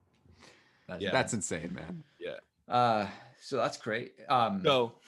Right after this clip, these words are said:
Speaker 1: hmm.
Speaker 2: yeah, I, I, I can keep going here quickly on, on that void, because the business, the business thing, I saw that, that kind of woke me up to what business was.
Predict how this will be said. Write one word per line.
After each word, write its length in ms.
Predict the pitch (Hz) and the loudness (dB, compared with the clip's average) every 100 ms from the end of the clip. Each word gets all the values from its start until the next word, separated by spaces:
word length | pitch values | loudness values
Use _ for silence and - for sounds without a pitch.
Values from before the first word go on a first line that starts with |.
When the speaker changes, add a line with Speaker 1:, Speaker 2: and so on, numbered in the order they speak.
| - | -2
Speaker 1:
hmm. 160 | 117 | 4
Speaker 2:
yeah, 200 | 170 139 - | 4 4 0
I, 120 | 127 - 147 | -6 -4 -4
I, 260 | - 123 | -4 0
I 60 | 165 | 0
can 120 | 190 | 0
keep 200 | 196 160 | -2 0
going 220 | 147 156 | 0 2
here 300 | 143 127 113 - 76 | 0 -2 -4 -10 -14
quickly 340 | - 135 143 | -2 -2 0
on, 180 | 127 117 | -2 -2
on 260 | 101 117 110 - | -2 -4 -4 -4
that 260 | 120 101 | -2 -2
void, 280 | 98 139 127 | 0 2 2
because 240 | 113 127 120 | 0 -2 -2
the 240 | 110 110 | -2 -4
business, 480 | 107 160 170 170 - | 2 4 4 0 -2
the 200 | 120 113 | -12 -10
business 420 | 113 175 185 160 | 2 2 4 -2
thing, 460 | - 139 123 - - - _ | -2 -2 -2 -6 -14 -16 _
I 120 | 135 143 | 0 0
saw 320 | - 151 156 | 2 0 2
that, 340 | 156 165 170 _ _ _ _ | 2 2 -2 _ _ _ _
that 340 | 131 135 - - _ _ _ | 2 2 2 -6 _ _ _
kind 160 | 160 135 | -2 -2
of 140 | 107 | 0
woke 280 | 117 139 139 | 0 0 0
me 120 | 131 | -4
up 140 | 131 131 | -4 -4
to 80 | |
what 160 | 127 113 | -4 -2
business 320 | 123 123 117 | -4 -4 -6
was. 340 | 110 120 151 | -2 0 -2